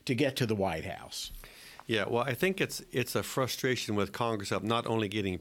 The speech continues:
Speaker 2: postal legislation passed, but a lot of legislation passed for the, that, that improves the lives of the American people. So, uh, we share in that frustration. Uh, look,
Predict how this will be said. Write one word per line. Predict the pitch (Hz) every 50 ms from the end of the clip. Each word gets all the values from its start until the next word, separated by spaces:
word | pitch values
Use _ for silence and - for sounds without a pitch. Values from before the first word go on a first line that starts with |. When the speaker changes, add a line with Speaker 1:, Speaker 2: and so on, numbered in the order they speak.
| - -
Speaker 2:
postal | - 135 139 143 139 - 101
legislation | 98 92 92 87 92 90 - - 95 90 - - 92 87
passed, | - - 92 87 92 95 - -
but | - - - -
a | 110 98
lot | 95 101 104 120 113
of | 113 98 92
legislation | 98 98 92 - 92 - - 101 92 90 - - 87
passed | - - 87 - 78 - - - - -
for | - - 101
the, | 87 90 - - - - - - - - - - -
that, | - 113 98 - - -
that | 110 107 101 -
improves | 110 104 101 95 - - 107 104 107 104 95 92
the | 101 92
lives | 92 92 92 95 92 87
of | 95 90
the | 92 87
American | 87 95 95 92 87 - 90 80
people. | - - 92 87 - - 82 78
So, | - 90 87 87 80 - - - - - - - - -
uh, | - - 85 85 - - - - - - - - _ _ -
we | 117 110 107
share | 95 - - - 113 107 110 107 101
in | 95 90 87
that | 90 90 87 - - -
frustration. | - - - 101 87 - - - 104 98 98 92 - 80 78 78 - - - - - - - - - -
Uh, | - 92 90 - -
look, | 104 107 107 - - -